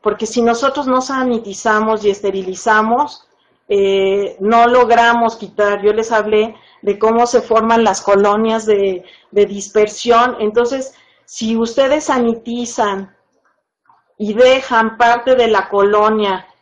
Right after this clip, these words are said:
que se mantenga, eh, esto lo podemos evitar esterilizando. Entonces, lo mejor es realizar sanitización y esterilización en lo más posible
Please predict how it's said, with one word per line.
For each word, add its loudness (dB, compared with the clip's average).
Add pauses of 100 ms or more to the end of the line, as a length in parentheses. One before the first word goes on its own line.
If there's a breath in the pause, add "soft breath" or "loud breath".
(140)
que -2
se -6
mantenga, 0 (100)
eh, -2 (380)
esto 2
lo -2
podemos -2
evitar -2 (320)
esterilizando. -2
Entonces, -4
lo 2
mejor 0
es 4
realizar 0 (300 loud breath)
sanitización -2
y 2
esterilización -4 (300 soft breath)
en -2
lo -2
más -2
posible -6